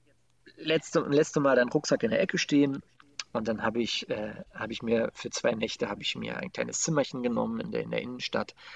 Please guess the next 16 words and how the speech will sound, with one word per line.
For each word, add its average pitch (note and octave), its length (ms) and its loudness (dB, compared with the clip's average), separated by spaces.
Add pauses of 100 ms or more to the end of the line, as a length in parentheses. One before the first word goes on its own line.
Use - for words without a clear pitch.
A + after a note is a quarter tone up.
(560)
ähm, A2+ 320 -8 (160)
und A2+ 160 0
hab A2 140 -8
mir A2+ 80 -6
die G#2 80 -10
Kathedrale A2+ 520 0
angeguckt - 640 -6
und - 200 -10
die, A2+ 320 -10
äh, A#2 260 -6
und A#2+ 160 -8
die A#2+ 80 -8
Innenstadt A#2 440 -4
angeguckt - 760 -12
und, - 400 -10
äh, - 260 0